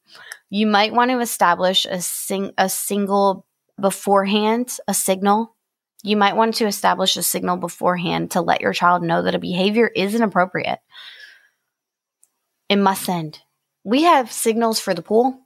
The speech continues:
We have signals for other people's houses. We have signals for home. We have them all. Show her or him that when you tug at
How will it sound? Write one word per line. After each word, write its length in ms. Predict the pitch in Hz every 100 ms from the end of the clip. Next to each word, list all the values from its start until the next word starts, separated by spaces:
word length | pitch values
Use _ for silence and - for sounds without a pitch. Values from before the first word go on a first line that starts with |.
| _
We 140 | - 190
have 100 | 175
signals 340 | 196 190 180
for 120 | 185
other 120 | 180
people's 220 | 185 185 196
houses. 460 | 190 196 196 185
We 100 | 185
have 140 | 175 -
signals 480 | 185 180 175 175
for 160 | - 170
home. 320 | 190 202 165 _ _ _ _ _ _ _ _ -
We 160 | 208 202
have 220 | 208 190
them 160 | 180
all. 260 | 175 - - _ _ _ _ _ _ _ _ - - - _ _ _ -
Show 760 | - - 233 254 302 294 254 -
her 440 | - 233 214 180
or 200 | - 185
him 440 | 190 190 170 165 - 190
that 240 | 190 -
when 260 | - 190 214
you 120 | 254
tug 460 | - - 175 190 - -
at 180 | 185